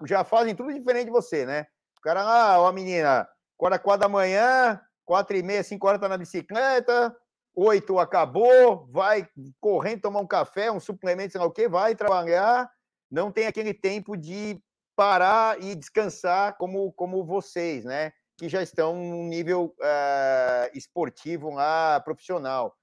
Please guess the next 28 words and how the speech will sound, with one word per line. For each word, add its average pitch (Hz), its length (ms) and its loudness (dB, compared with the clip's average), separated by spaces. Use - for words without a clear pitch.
Então, 139 340 -4
é, 175 320 -2
é 156 180 -2
bem 160 280 -6
diferente. 160 600 -6
A 117 80 -4
maioria 175 640 -2
das 170 200 0
pessoas 143 520 -6
hoje 139 280 -6
que 190 240 -14
também 165 720 -8
faz 156 320 -2
espor-, 156 540 0
eh, 123 180 -2
fazem 139 320 -2
esportes, 156 580 -4
né? 160 300 -4
Eh, 127 400 -4
normalmente, 185 840 -2
eles 196 140 -10
precisam 185 460 -12
de, 160 640 -8
eh, 120 340 -4
de 113 140 -14
um 139 260 -12
suplemento 156 600 -10
pra 180 300 2